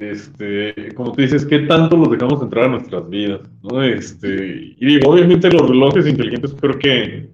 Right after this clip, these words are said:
han sido las primeras. Eh, las máquinas donde lleguemos a hacer ejercicio, ¿no? Podrían ser como las segundas,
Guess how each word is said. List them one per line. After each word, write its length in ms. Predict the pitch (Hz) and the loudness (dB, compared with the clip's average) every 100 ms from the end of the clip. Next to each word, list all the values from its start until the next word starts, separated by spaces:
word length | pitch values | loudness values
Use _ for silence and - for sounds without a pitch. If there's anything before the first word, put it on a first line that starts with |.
| _ | _
han 160 | 117 120 | -10 -2
sido 160 | 131 | 0
las 140 | 113 - | 0 -4
primeras. 600 | 107 117 131 160 - - _ _ _ _ _ _ _ _ _ | -8 -4 -2 -2 -8 -20 _ _ _ _ _ _ _ _ _
Eh, 600 | 113 110 107 107 110 117 | -2 2 4 4 2 2
las 160 | 120 123 | 0 0
máquinas 460 | 135 151 147 160 143 | 0 0 0 -2 -2
donde 180 | 127 | 0
lleguemos 340 | 117 117 143 131 | 0 0 -2 -4
a 120 | 131 | -4
hacer 120 | 135 | -4
ejercicio, 680 | 123 110 127 123 160 190 - _ | -4 -4 -4 -4 -4 -6 -12 _
¿no? 380 | 131 151 - - | -6 -4 -6 -10
Podrían 340 | 127 113 120 123 | -6 -2 -2 -2
ser 180 | 127 | -2
como 200 | 127 120 | -2 -4
las 140 | 101 95 | -6 -6
segundas, 760 | 101 117 143 143 143 - - | -6 -4 -2 2 0 -2 -12